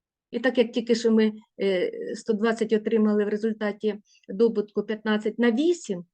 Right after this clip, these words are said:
то коли поділимо на вісім, то отримаємо п'ятнадцять. Х дорівнює п'ятнадцять.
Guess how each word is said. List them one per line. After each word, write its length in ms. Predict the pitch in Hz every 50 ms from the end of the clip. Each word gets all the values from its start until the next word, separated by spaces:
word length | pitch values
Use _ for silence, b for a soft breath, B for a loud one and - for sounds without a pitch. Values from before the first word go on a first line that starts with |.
| _ _
то 120 | 226 226
коли 200 | - 247 240 240
поділимо 520 | 233 240 254 220 226 302 311 285 262 226
на 120 | 220 208 196
вісім, 320 | 185 202 202 - 190 185
то 140 | 185 _ 190
отримаємо 640 | 185 - - 220 233 233 226 214 202 196 190 190 - _ _ _ _ b b b b b _ _ _
п'ятнадцять. 880 | - 202 202 _ - 175 170 175 170 165 - - - - _ - _ _ _ _ _ _ _ _ _ _ _ _ _ _ _ _ _ _ _ _ _ _ _ _ _ _
Х 200 | - 269 269 233
дорівнює 440 | 202 190 190 208 214 208 208 208 196
п'ятнадцять. 760 | 202 - 208 196 196 _ - 170 165 - - _ - -